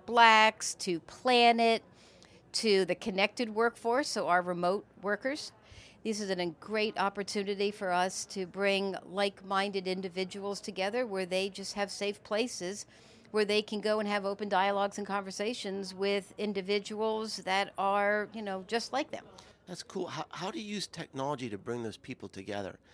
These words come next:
Speaker 2: Because I under, th-, it's probably global in nature, right?
Speaker 1: Right.
Speaker 2: You wanna encourage everyone who has that interest.
Speaker 1: Right.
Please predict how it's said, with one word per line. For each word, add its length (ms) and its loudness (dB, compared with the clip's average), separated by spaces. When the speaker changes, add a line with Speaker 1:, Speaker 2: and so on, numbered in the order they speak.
Speaker 2:
Because 240 -4
I 100 -2
under, 200 -4
th-, 280 -14
it's 140 -10
probably 680 -6
global 480 -2
in 100 -4
nature, 420 -4
right? 120 -2
Speaker 1:
Right. 160 6
Speaker 2:
You 80 -2
wanna 220 2
encourage 420 -4
everyone 420 -2
who 100 -8
has 160 -6
that 140 -4
interest. 480 -8
Speaker 1:
Right. 220 4